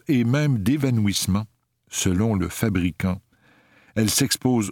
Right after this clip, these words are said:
aussi à des effets indésirables importants comme des nausées, de la somnolence, de l'insomnie ou des étourdissements.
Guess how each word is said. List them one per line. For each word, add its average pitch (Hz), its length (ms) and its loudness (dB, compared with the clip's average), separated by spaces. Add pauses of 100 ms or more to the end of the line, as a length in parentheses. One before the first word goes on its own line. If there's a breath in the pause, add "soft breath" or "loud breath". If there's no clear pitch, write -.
aussi 147 460 2
à 98 60 0
des 90 300 0
effets 110 260 0
indésirables 92 920 -2
importants 110 760 -2
comme 95 360 0
des 95 260 -2
nausées, 98 540 0 (180)
de 92 140 -2
la 85 160 -4
somnolence, 104 880 -2
de 98 240 -4
l'insomnie 107 960 0 (360 loud breath)
ou 123 160 0
des 113 360 0
étourdissements. 98 800 -2